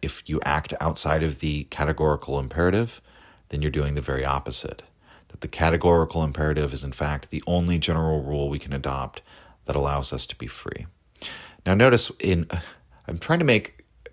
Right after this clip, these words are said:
Kant's argument as, um,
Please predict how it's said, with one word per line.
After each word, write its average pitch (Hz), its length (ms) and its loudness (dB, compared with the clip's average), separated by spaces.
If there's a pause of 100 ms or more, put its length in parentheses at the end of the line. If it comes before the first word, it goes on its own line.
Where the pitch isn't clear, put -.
(300)
Kant's 95 280 2
argument 82 480 2
as, - 540 -2 (1000)
um, 65 420 -6